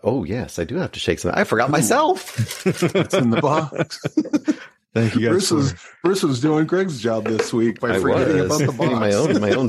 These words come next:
Speaker 1: bit to myself.
Speaker 3: <laughs> Props to Bruce Perky
Speaker 1: Oh,
Speaker 3: for rescheduling his
Speaker 1: cool.
Speaker 3: week for
Speaker 1: I,
Speaker 3: us. Thank you so
Speaker 1: I've been
Speaker 3: much.
Speaker 1: meaning to watch this movie ever
Speaker 3: Yes,
Speaker 1: since.
Speaker 3: sir.
Speaker 1: Pete, Pete Abeta has been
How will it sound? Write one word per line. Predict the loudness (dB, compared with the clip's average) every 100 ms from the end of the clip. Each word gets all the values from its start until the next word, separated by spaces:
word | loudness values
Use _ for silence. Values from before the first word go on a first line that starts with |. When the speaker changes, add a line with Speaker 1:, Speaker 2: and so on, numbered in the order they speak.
| 2
Speaker 1:
bit | 0 0 -2
to | -4
myself. | -2 -2 0 -2 -6 -6
Speaker 3:
<laughs> |
Props | -2 -2 -2
to |
Bruce | 0 0
Perky | 0 0
Speaker 1:
Oh, | 2 2 4
Speaker 3:
for | 4
rescheduling | 2 0 0
his | 2
Speaker 1:
cool. | 2
Speaker 3:
week | 0 0
for |
Speaker 1:
I, | 0
Speaker 3:
us. | 0 -4 -10 -16 -8
Thank | -4 -4
you | 0
so |
Speaker 1:
I've | 2
been | 2
Speaker 3:
much. | 4
Speaker 1:
meaning | 2 2
to | 0 -2 0
watch | 0 0
this | -4
movie | -2 0
ever | 0 2
Speaker 3:
Yes, | 2
Speaker 1:
since. | 2 0
Speaker 3:
sir. |
Speaker 1:
Pete, | 0 -2 -4
Pete | -2 0 2
Abeta | 4 4
has | 2 0
been | 2 2 2 -2